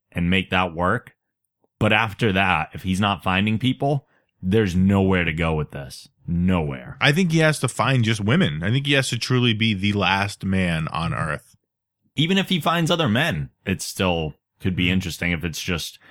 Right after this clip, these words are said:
Speaker 1: but yeah, I think
Speaker 2: But then it defeats the purpose of the title of the
Speaker 1: True,
Speaker 2: show.
Speaker 1: true.
Speaker 2: Like How I Met Your Mother, and it turns out he's gay. You're like, "Well, well, that was just, you built me up for that." <laughs> I don't know. They're just, you can't play with us like that. "Don't
Speaker 1: Yeah.
Speaker 2: do this to me."
Speaker 1: Yeah.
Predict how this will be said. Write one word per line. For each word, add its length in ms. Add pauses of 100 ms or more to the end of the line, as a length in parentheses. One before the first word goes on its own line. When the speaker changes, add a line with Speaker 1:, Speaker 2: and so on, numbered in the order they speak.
(160)
Speaker 1:
but 140
yeah, 180
I 140
think 200
Speaker 2:
But 100
then 180
it 140
defeats 340
the 100
purpose 360
of 80
the 80
title 300
of 80
the 60
Speaker 1:
True, 200
Speaker 2:
show. 340
Speaker 1:
true. 320 (720)
Speaker 2:
Like 380
How 220
I 60
Met 240
Your 80
Mother, 280
and 80
it 60
turns 180
out 100
he's 140
gay. 420 (460)
You're 100
like, 180
"Well, 140
well, 160
that 100
was 200
just, 320
you 80
built 260
me 100
up 160
for 260
that." 380
<laughs> 1040
I 100
don't 140
know. 360
They're 220
just, 300
you 100
can't 380
play 260
with 160
us 160
like 200
that. 200
"Don't 180
Speaker 1:
Yeah. 40
Speaker 2:
do 180
this 200
to 80
me." 240 (120)
Speaker 1:
Yeah. 280